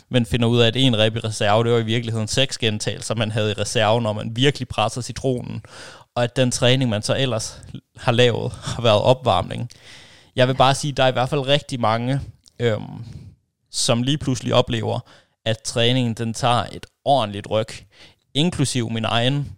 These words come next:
når man, altså, mine egne erfaringer, når man rent faktisk begynder at, at, at træne lidt hårdere, når man er nået ud over begynderstadiet, og ikke er så bange for sådan overtræning, og, og altså virkelig,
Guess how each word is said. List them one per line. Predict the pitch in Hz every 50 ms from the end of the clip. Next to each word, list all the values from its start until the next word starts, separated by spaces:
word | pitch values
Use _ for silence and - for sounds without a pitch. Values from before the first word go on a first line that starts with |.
| _
når | _ - 127 123 123
man, | 117 113 101 67
altså, | 98 - - - 110 - - - - - _ _ _
mine | - 127 123 117 113
egne | 113 120 127 139
erfaringer, | 127 120 - 123 123 123 113 104 110 - 120 - - - - - - - _ -
når | 131 131
man | 120 123 117 113
rent | 120 127 131 120
faktisk | - 120 110 117 - - - -
begynder | - 123 - 139 143 143 131 110
at, | 107 110 - _ - 113 113 95 - -
at, | 110 95 80 - - - - _ _ _ _ _ _ - 120
at | 123 -
træne | - - 127 127 135 139 151 156 143 - - - _ -
lidt | 131 143 143 -
hårdere, | - 139 127 135 147 151 143
når | 123 117
man | 117 117 117 117
er | 117 117
nået | 113 123 123 117 113 117
ud | 131 139 135
over | 135 127 123 120
begynderstadiet, | 113 110 - - 135 131 120 113 - - 107 107 101 - - 113 104
og | 95 - 117 127
ikke | 131 135 131 131
er | 117 123
så | 123 -
bange | 123 - 107 110 120 123 131 127
for | - 123 113 113 120 - _ _ _ _ _ - - _ _ _
sådan | - - 117 107 113 113 117
overtræning, | - - 113 110 117 127 127 127 - - 120 107 101 101 107 104 107 113 113
og, | - - 98 101 95 92 87 87 82 80 104 120 135 135 - - - _ _ _ _ _
og | 120 117
altså | 113 113 - 123
virkelig, | 117 120 131 139 127 131 120 117